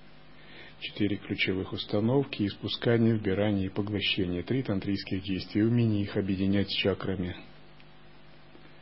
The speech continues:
То есть это такие элементарные положения, постулаты учения, практики. А в чём сущность шакти-янтры?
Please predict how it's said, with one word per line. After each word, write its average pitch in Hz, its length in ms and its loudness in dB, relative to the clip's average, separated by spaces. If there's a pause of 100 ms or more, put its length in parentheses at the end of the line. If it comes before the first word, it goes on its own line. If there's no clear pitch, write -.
(600)
То - 80 -6
есть 98 160 -2
это 107 180 0
такие 104 480 0 (2000)
элементарные 113 960 4 (680)
положения, 104 800 2
постулаты 98 640 -4
учения, 90 560 -4 (400)
практики. - 560 -8 (2750)
А 104 80 -6
в - 60 -4
чём 120 180 0
сущность 120 460 2
шакти-янтры? 98 920 -2